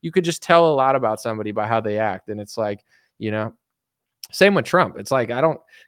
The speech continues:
care if you make a thousand mistakes, but if you go on television and say the vaccine's the greatest human achievement or the greatest achievement of mankind, and you think you save a hundred million lives,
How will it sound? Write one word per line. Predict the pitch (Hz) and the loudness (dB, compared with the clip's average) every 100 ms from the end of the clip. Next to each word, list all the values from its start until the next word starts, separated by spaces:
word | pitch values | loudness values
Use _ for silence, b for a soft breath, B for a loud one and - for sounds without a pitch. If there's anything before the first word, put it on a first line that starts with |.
| b | b
care | 143 156 | 4 4
if | 139 | 4
you | 120 | 0
make | 117 | 0
a | 113 | 0
thousand | 123 120 123 117 | 2 2 2 -2
mistakes, | 104 - 139 110 - | -4 2 4 4 0
but | 120 | -2
if | 120 143 | -2 -4
you | |
go | 143 170 | 2 4
on | 156 | 4
television | 120 151 127 110 117 | 4 2 2 -2 -6
and | 110 | -4
say | 123 | -2
the | 113 | -2
vaccine's | 104 120 - - 131 117 | 0 0 0 -2 -4 -4
the | 113 | -4
greatest | 117 120 127 123 _ b b | 0 2 0 -4 _ b b
human | - 143 135 | -2 0 0
achievement | 113 - 131 147 147 | -2 -2 -2 0 0
or | 113 | 0
the | 113 | 2
greatest | 123 127 123 | 2 2 0
achievement | - 135 127 | -2 -2 -2
of | 110 | -2
mankind, | 110 120 117 117 131 151 | -2 -2 -2 -2 -2 -2
and | |
you | 113 | -4
think | 120 131 | -4 -6
you | 120 | -4
save | 127 117 | -2 -2
a | |
hundred | 117 123 | -2 -2
million | 117 107 | -2 -2
lives, | 104 139 147 | 2 2 0